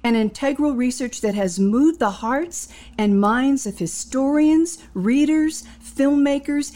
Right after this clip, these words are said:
and humanity at large. You've tapped the heart and soul of three people whose lives changed history, each other,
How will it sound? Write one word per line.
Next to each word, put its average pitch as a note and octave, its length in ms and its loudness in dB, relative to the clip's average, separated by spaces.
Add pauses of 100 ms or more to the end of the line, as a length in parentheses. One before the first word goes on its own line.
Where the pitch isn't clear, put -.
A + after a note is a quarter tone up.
(140)
and A3 180 0
humanity C#4+ 760 2
at C4+ 240 0
large. G3 600 0 (260)
You've D4+ 460 2
tapped A3+ 640 -2 (240)
the G3 120 2
heart A#3 460 -2 (200)
and G#3+ 160 0
soul E3 560 0 (160)
of F3+ 160 -6
three A#3 300 -4
people G#3+ 440 -4
whose G3 260 -2
lives A3+ 400 0
changed C4 500 -2
history, F3 640 -4 (380)
each D4 300 2
other, F3 480 0